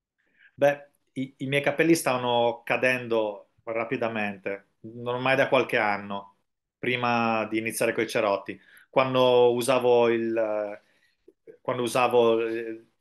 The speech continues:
ehm, lo, il pettine,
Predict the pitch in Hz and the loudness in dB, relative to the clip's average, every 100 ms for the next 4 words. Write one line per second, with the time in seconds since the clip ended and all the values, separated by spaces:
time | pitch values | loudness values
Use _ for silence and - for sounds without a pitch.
0 | 120 _ _ _ _ - 120 117 110 107 | -20 _ _ _ _ -14 -14 -12 -16 -16
1 | 107 104 104 - 117 127 131 127 143 143 | -14 -14 -16 -12 -4 -2 -2 0 2 2
2 | 156 151 147 123 - | 0 0 0 -2 -6